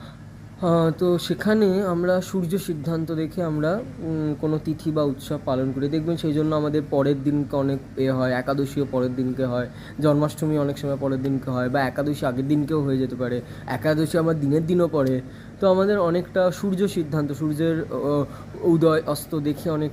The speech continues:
কিছু বিচার বিবেচনা করে এগুলো করা হয়। তো সেগুলো আপনারা অতটা বুঝবেন না, সেই জন্য আমাদেরটা ভুল নয়। আর যারা বাইরে করছে তাদেরটাও ভুল নয়। এটা নয় কি যে আমরা ভুল করছি, গৌড়ীয় মানেই তারা ভুল করছে, কোনো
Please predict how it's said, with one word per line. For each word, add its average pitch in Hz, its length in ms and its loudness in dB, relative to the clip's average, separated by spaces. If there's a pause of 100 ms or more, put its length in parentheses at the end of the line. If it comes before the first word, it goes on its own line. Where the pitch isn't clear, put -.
কিছু 151 200 -2
বিচার 143 380 2
বিবেচনা 143 520 -2
করে 202 240 2 (200)
এগুলো 156 280 2
করা 147 260 2
হয়। 135 260 -2
তো 156 60 -6
সেগুলো 165 380 0
আপনারা 156 300 0
অতটা 156 180 -2
বুঝবেন 165 420 0
না, 139 140 -2 (340)
সেই 175 100 2
জন্য 190 320 2
আমাদেরটা 175 480 0
ভুল 160 320 0
নয়। 156 420 2 (300)
আর 208 120 2
যারা 196 240 4
বাইরে 160 340 0
করছে 170 280 -6
তাদেরটাও 139 440 -2
ভুল 117 220 -6
নয়। 117 340 -2 (380)
এটা 151 220 0
নয় 165 220 4
কি 160 120 -2
যে 156 80 2
আমরা 147 300 2
ভুল 139 260 0
করছি, 147 260 -2
গৌড়ীয় 143 360 2
মানেই 143 280 0
তারা 139 160 0
ভুল 131 260 0
করছে, 139 300 -6 (100)
কোনো 202 240 0